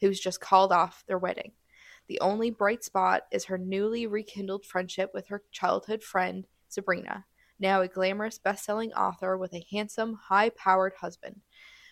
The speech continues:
When Sabrina and Nathan offer Kelly an escape hatch, volunteering the spare room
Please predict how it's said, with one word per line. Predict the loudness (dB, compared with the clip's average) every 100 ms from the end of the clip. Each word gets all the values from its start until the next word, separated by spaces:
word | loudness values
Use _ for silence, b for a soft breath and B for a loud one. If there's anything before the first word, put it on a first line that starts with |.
| B
When | -4 -4
Sabrina | -2 -2 0 0
and | 0 -2
Nathan | -2 -4 -2
offer | 0 0 -4
Kelly | -12 -4 -4 -2 -4
an | -6
escape | -10 -10 -4 -6 -2
hatch, | -4 -4 -8 -16 -6
volunteering | -4 -2 -4 -8 -6 -6
the | -8
spare | -8 -2 0
room | 0 -2 -6